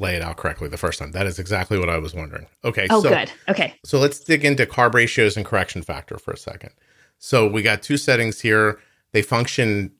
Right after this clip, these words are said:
Speaker 1: you know, the same way as they would in, you know, in another system, right?
Speaker 2: Yeah.
Speaker 1: Um, so whether you're using another pump, using an algorithm,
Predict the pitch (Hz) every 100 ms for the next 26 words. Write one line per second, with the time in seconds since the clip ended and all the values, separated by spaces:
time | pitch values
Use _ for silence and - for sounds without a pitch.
0 | _ _ 107 104 92 104 - 117 110 107
1 | 101 101 101 92 101 92 90 90 - 107
2 | 92 92 90 80 _ 110 80 78 _ _
3 | _ - - 110 98 87 85 - 80 -
4 | 78 - _ _ - 95 92 - 101 90
5 | 90 80 _ _ _ _ _ _ _ -
6 | 113 117 120 113 107 120 117 110 98 -
7 | 98 117 143 139 110 107 - - _ _
8 | _ _ - 104 101 95 98 107 110 110
9 | 107 104 101 98